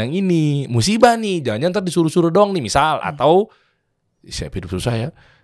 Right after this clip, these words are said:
Speaker 1: Jangan-jangan mungkin saya diromusakan nih," gitu ya. <laughs> Gimana tuh, Pak? Itu dulu. Kita berangkat dari situ. Eh, sembari
Speaker 2: Iya,
Speaker 1: saya
Speaker 2: iya.
Speaker 1: mau tahu kisah atau story, eh, perjalanan Pak Sudirman Said yang sempat ada kutipan juga dulunya tukang koran, akhirnya tukang koran,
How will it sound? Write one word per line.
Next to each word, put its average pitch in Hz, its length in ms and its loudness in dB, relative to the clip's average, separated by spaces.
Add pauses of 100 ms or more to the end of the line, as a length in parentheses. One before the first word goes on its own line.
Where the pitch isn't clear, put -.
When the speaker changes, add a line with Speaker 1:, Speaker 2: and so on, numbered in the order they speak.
(120)
Speaker 1:
Jangan-jangan 98 400 -2
mungkin 110 180 -2
saya 113 220 2
diromusakan 101 1120 -2
nih," 85 240 -8
gitu - 80 -18
ya. - 100 -20
<laughs> - 120 0 (1200)
Gimana 202 400 4
tuh, 240 80 -2
Pak? 202 100 2
Itu 214 140 2
dulu. 208 160 2
Kita 160 160 0
berangkat 208 240 2
dari 180 160 2
situ. 175 160 2 (340)
Eh, 156 220 4
sembari 170 420 4
Speaker 2:
Iya, 190 140 2
Speaker 1:
saya - 20 4
Speaker 2:
iya. 175 60 -2
Speaker 1:
mau 165 80 2
tahu 165 320 2 (240)
kisah 151 400 2
atau 147 80 0
story, 131 580 0
eh, - 380 -8
perjalanan 120 560 2
Pak 107 160 0
Sudirman 110 400 0
Said 95 340 -2 (380)
yang 95 180 -6
sempat 101 300 -6
ada 98 160 -4
kutipan 98 320 -4
juga 95 320 -2
dulunya 92 320 -4
tukang 90 320 -6
koran, 95 320 -2
akhirnya 92 240 -4
tukang 98 240 -4
koran, 104 640 -4